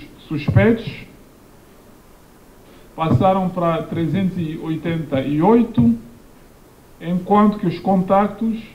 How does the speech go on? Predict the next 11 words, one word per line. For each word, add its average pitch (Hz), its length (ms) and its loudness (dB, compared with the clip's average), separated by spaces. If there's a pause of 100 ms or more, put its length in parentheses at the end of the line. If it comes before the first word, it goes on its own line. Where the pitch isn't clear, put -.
(180)
estão 196 560 -4 (800)
a 190 360 2 (120)
seiscentos 180 600 -4 (100)
e 175 320 -4
noventa 156 460 -8
e 180 80 -6
seis, 175 440 -4
que 143 120 -8
são 160 220 -8
contactos 147 680 -6 (680)
diretos 170 680 -2